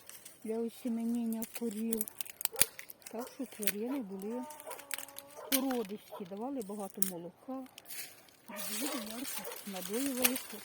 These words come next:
великі кількості молока. Також на полях збирали щедрі врожаї. Ну, не все було по правді.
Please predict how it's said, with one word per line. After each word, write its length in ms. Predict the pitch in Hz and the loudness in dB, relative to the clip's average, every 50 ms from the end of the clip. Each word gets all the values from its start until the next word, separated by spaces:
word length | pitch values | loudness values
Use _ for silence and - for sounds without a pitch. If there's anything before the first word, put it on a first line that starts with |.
| - - - - - - - - - - | -2 -2 -2 -2 -12 -14 -14 -16 -16 -16
великі 480 | 185 202 208 202 226 285 - - - 262 226 - - | -12 -10 -8 -4 -4 -4 -4 -4 -6 -6 -6 -6 -6
кількості 540 | - 226 220 - - 247 - - - - 247 | -6 -6 -6 -8 -10 -10 -10 -10 -8 -4 -2
молока. 500 | 233 226 226 226 220 220 - - - 190 175 - - - - - - - - - - - - - - - - - - - - - - - - - - - - - - - - - - - - - - - - - - | -2 -2 -2 -2 -4 -6 -6 -8 -12 -12 -10 -12 -14 -16 -18 -20 -18 -18 -18 -14 -10 -10 -8 -8 -10 -14 -14 -16 -14 -16 -10 0 2 2 2 0 -6 -14 -14 -14 -14 -8 -8 -8 -8 -8 -20 -20 -20 -20 -20 -12 -8
Також 340 | 254 285 320 - 320 269 202 | -8 -8 -4 -2 -4 -2 0
на 140 | 214 196 185 | 0 -2 -2
полях 600 | 185 - 208 208 254 254 262 269 - - - - - - - - | 0 0 0 4 4 4 4 2 -4 -8 -12 -14 -14 -14 -12 -12
збирали 460 | 180 175 208 208 208 214 214 214 208 214 - - - | -10 -6 -6 -4 -2 0 0 0 -2 -6 -8 -12 -4
щедрі 360 | - 233 214 190 185 196 202 | -2 -2 -2 -2 -2 -4 -4
врожаї. 800 | 185 180 175 180 196 185 - 196 185 185 185 196 240 269 277 294 - - - - - - - - - - - - | -4 -4 -4 -6 -6 -4 -4 -6 -6 -4 -4 -2 -2 -2 -2 -4 -8 -12 -12 -12 -12 -12 -12 -12 -12 -12 -4 0
Ну, 120 | 285 320 | 2 4
не 180 | 320 311 339 311 | 4 4 2 2
все 280 | 285 - - - 320 294 | 0 2 4 4 4 6
було 260 | 240 285 269 269 254 - - | 4 8 8 8 8 8 2
по 80 | 247 | -2
правді. 680 | - - - 277 269 269 269 262 240 220 226 254 247 | -4 0 0 0 2 2 0 -2 -2 -2 0 2 2